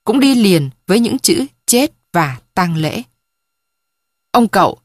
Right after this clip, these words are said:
mà tôi chỉ được nghe nói tới đã mất rồi. Đó là người thân thích độc nhất của tôi. Từ khi biết mình có một ông cậu, tôi vẫn ôm ấp hy vọng một ngày kia sẽ được gặp ông. Bây giờ thì không bao giờ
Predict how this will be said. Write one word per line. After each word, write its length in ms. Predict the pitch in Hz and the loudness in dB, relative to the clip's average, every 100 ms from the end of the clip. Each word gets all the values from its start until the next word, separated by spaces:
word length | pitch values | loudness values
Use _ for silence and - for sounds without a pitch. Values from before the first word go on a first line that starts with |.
| - | -2
mà 160 | 185 | 0
tôi 280 | 185 233 240 | 2 2 2
chỉ 160 | - 202 | 2 2
được 200 | 160 - | 2 2
nghe 200 | 208 226 | 2 2
nói 240 | 196 190 | 2 0
tới 420 | 214 190 180 262 403 | 0 -2 -2 -6 -8
đã 260 | 170 156 214 | -4 -4 -2
mất 240 | 208 285 | -2 0
rồi. 360 | - 165 143 127 _ _ - | 0 -2 -2 -8 _ _ -4
Đó 120 | 202 | 0
là 120 | 294 | 2
người 220 | 220 175 160 | 4 4 2
thân 280 | 196 220 | 0 -2
thích 200 | 214 320 _ - | -2 -4 _ -2
độc 180 | 165 - | -2 -2
nhất 260 | 165 285 - | -2 -2 0
của 140 | 180 135 | -4 -4
tôi. 260 | - 185 180 _ _ | -4 -2 -4 _ _
Từ 120 | 226 | 0
khi 140 | 202 262 | 2 2
biết 220 | 294 330 | 2 2
mình 220 | 180 151 | 2 2
có 100 | - | 0
một 260 | 220 170 - | 0 0 -4
ông 180 | 185 180 | -4 -4
cậu, 320 | - 156 - _ - | -2 -4 -4 _ -4
tôi 100 | 185 | -2
vẫn 260 | 165 - 254 | 0 -2 -2
ôm 160 | 202 190 | 0 0
ấp 100 | 277 - | -2 -4
hy 140 | 247 233 | -4 0
vọng 200 | 185 160 | 0 0
một 140 | 147 | -2
ngày 200 | 170 147 - | 0 -2 -2
kia 260 | 233 226 226 | 0 0 0
sẽ 200 | - 262 | -2 0
được 220 | 214 147 | 0 0
gặp 180 | 160 147 _ | -2 -4 _
ông. 240 | 190 190 180 _ _ _ _ _ _ _ _ _ _ _ _ | -4 -2 -6 _ _ _ _ _ _ _ _ _ _ _ _
Bây 180 | - 185 | 2 2
giờ 360 | 170 170 147 131 _ _ | 4 0 -2 -6 _ _
thì 180 | - 185 | 0 0
không 220 | - 262 | 2 2
bao 140 | 262 240 | 2 2
giờ 300 | 185 160 | 2 0